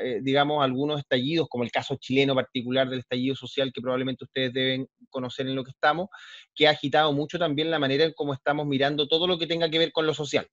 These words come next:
Y la ciudad y los procesos de urbanización, evidentemente, están muy vinculados a los procesos sociales, históricos, económicos, políticos. Eh, y lo que yo traigo hoy día es algo bastante descafeinado en ese sentido, ¿ya? Es decir, no está ni la pandemia, ni está tampoco el estallido social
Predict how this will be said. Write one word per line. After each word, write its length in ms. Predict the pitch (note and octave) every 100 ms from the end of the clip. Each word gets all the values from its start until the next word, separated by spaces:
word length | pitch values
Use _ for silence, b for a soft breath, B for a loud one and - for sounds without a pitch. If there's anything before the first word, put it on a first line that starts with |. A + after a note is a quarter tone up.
| _ -
Y 80 |
la 120 | B2 A#2
ciudad 340 | - C3 D3
y 60 | D3
los 100 | C#3+
procesos 240 | C#3 C#3+
de 80 | D3
urbanización, 540 | C3 B2+ A#2+ B2 D3+ -
evidentemente, 840 | B2+ B2+ C#3 C3+ C3+ C#3+ - D#3 - B B B
están 300 | - - C3+
muy 220 | C3 D#3 C#3+
vinculados 460 | D3+ - C#3+ C#3+
a 20 |
los 100 | C#3+
procesos 280 | - C3 C3
sociales, 580 | C3 - C#3 C3 B2+ B2
históricos, 580 | - C3+ C3 B2 A#2+ B2
económicos, 480 | A#2+ B2 B2 A#2 -
políticos. 440 | B2 A#2+ A#2+ D#3 - B B B B -
Eh, 200 | D3 D3
y 140 | D#3
lo 140 | D3 C3+
que 160 | C#3
yo 120 | D#3+
traigo 300 | E3+ F3+ F3
hoy 80 | D#3
día 280 | C#3 E3+ F3+
es 60 | D#3
algo 220 | D#3 D#3
bastante 520 | C3 - D3+ C#3+ D#3
descafeinado 1040 | C#3+ C3+ - C#3 - C3+ B2 D3+ D3 A2+ G#2
en 60 |
ese 160 | G2+ -
sentido, 440 | G#2 G2 G2+ E2+ - -
¿ya? 440 | A2 A#2 C3+ D3
Es 80 | C#3
decir, 220 | - B2+
no 100 | B2
está 240 | A2+ - C#3
ni 180 | C#3 C3
la 140 | A#2+
pandemia, 580 | A2+ A2 C3 C#3+ G#3 - _ -
ni 260 | D3 D3
está 420 | C#3 - D3+ D#3
tampoco 480 | D#3 C#3+ - D#3+ D3+
el 80 | D3+
estallido 1080 | - C#3+ C#3 D3+ D3+ D3 C#3+ C#3 C3+ C3+ B2+
social 500 | C3 - D3 C3+ C3+